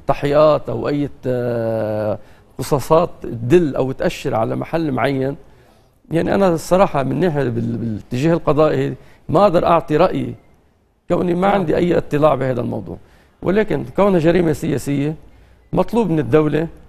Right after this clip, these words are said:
Speaker 2: مم.
Speaker 1: أكثر أهمية وأكثر جدية، حتى لا ما يدل ال-، المجرم فالت من العقاب، وتدل كل السياسيين تحت مقصلة ال-، المجرمين.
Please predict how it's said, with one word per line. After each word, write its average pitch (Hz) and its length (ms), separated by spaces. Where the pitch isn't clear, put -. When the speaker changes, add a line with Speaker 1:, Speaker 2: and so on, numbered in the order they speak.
Speaker 2:
مم. 165 180
Speaker 1:
أكثر 175 400
أهمية 135 540
وأكثر - 480
جدية، 131 520
حتى - 340
لا 185 180
ما 180 220
يدل 185 400
ال-، - 580
المجرم 170 580
فالت 185 360
من 143 120
العقاب، 139 520
وتدل 151 560
كل 196 140
السياسيين 147 880
تحت - 300
مقصلة 156 500
ال-، 117 680
المجرمين. 127 500